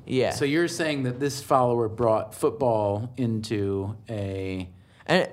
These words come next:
Speaker 1: if it was on another tweet, I would completely understand, and I would
Speaker 2: <laughs>
Speaker 1: ha-, banter with
Speaker 2: Yeah.
Speaker 1: him. But in this case, it's not appropriate. It's kinda
Speaker 2: Well,
Speaker 1: disgusting and
Speaker 2: so,
Speaker 1: piggish.
Speaker 2: so let everybody learn,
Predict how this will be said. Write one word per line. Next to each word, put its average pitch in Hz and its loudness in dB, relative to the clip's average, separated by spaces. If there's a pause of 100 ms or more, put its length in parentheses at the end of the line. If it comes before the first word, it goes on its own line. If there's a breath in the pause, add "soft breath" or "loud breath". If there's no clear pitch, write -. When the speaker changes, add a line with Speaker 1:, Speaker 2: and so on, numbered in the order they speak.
(160)
Speaker 1:
if 196 2
it - 6
was 196 4
on 190 4
another 214 2
tweet, 151 -2
I 131 6
would 135 -2
completely 127 0
understand, 131 2
and 123 0
I 117 2
would 117 0
Speaker 2:
<laughs> 123 -4
Speaker 1:
ha-, 123 0
banter 160 0
with 87 -4
Speaker 2:
Yeah. 110 -4
Speaker 1:
him. 107 -4
But 95 -2
in 117 -2
this 139 -2
case, 123 -6
it's - -12
not - -8
appropriate. - -10
It's - -14
kinda 110 -4
Speaker 2:
Well, 120 2
Speaker 1:
disgusting 110 -4
and 95 -6
Speaker 2:
so, 120 2
Speaker 1:
piggish. - -8
Speaker 2:
so 135 -2
let 127 2
everybody 139 2
learn, 120 0